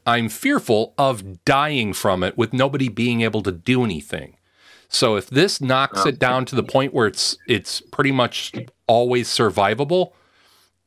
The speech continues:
Speaker 1: stab me in the fucking face with it. Get, let's get <laughs> going. So
Speaker 2: It's also gonna take, it's also gonna take out all these variants that have happened. You only get variants when the thing is spread around and had an opportunity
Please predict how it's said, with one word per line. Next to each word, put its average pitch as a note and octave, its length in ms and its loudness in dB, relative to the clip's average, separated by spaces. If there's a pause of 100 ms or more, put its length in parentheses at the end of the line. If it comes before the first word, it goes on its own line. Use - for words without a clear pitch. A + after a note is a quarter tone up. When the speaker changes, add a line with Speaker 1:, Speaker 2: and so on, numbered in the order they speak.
(100)
Speaker 1:
stab F3+ 520 2
me G3+ 120 -2
in D#3 120 0
the F#2+ 80 2
fucking - 460 0
face C3 440 0
with F2 180 2
it. D#2+ 340 -10
Get, D3 220 0
let's - 240 0 (300)
get D3 260 0 (180)
<laughs> - 20 -
going. B2 680 0 (600)
So G#2 500 0
Speaker 2:
It's C#3 160 2
also G3+ 320 2
gonna C3+ 160 2
take, B2 400 -2
it's B2+ 160 0
also E3+ 220 0
gonna C3+ 200 -2
take A#2+ 300 -2
out G#2+ 260 0 (160)
all A#2 120 2
these G#2+ 180 -6
variants B2 540 0
that C3 100 0
have A#2 100 -4
happened. B2 520 -2
You A#2+ 120 -4
only F3+ 140 0
get D#3 160 0
variants A2+ 600 0
when G2+ 140 0
the F#2+ 80 -2
thing A2+ 240 -2
is G2 100 -2
spread A#2 260 2
around G#2 320 2
and G2 100 -6
had G#2+ 140 0
an G2+ 100 0
opportunity G2 800 -4